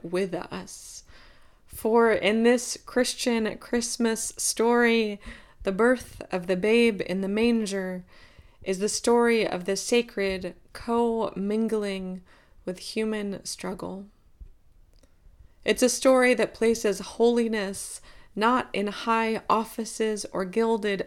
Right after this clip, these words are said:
palaces, but in the wild, tender mess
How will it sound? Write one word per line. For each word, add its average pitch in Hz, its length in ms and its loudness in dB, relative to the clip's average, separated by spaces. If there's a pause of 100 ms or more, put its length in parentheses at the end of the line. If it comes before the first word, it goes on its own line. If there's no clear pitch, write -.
palaces, 220 1000 -2 (1300)
but 196 80 0
in 214 100 2
the 214 120 0
wild, 214 840 0 (120)
tender 208 840 -4
mess 196 640 -8